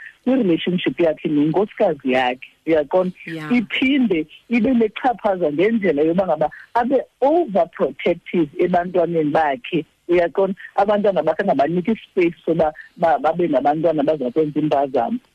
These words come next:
Speaker 1: because kaloku yena khange aprotectwe as a child ngexesha ebengumntana.
Speaker 2: Mm,
Speaker 1: Uyaqonda?
Speaker 2: mm.
Speaker 1: Iphinde ke ngoku, Phidi, u-, u-, u-, u-, for ukuxola ke ngoku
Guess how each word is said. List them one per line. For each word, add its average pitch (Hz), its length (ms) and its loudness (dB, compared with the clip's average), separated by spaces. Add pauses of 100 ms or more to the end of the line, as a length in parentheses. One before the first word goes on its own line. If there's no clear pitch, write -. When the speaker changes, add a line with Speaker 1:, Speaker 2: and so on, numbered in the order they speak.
Speaker 1:
because 165 340 -2
kaloku 175 340 0
yena 151 320 2
khange 208 440 -4
aprotectwe 160 1000 -2 (280)
as 151 180 0
a 139 100 0
child 143 480 -2
ngexesha 151 420 -2
ebengumntana. 135 680 2 (240)
Speaker 2:
Mm, 190 180 -6
Speaker 1:
Uyaqonda? 170 540 0
Speaker 2:
mm. 175 340 -4
Speaker 1:
Iphinde 269 680 0
ke 196 180 0
ngoku, 165 340 0 (120)
Phidi, 180 400 0 (300)
u-, 233 40 2
u-, 240 220 0
u-, 240 340 0
u-, 214 60 -2 (220)
for 196 180 0
ukuxola 196 720 0
ke 165 140 -2
ngoku 131 360 -2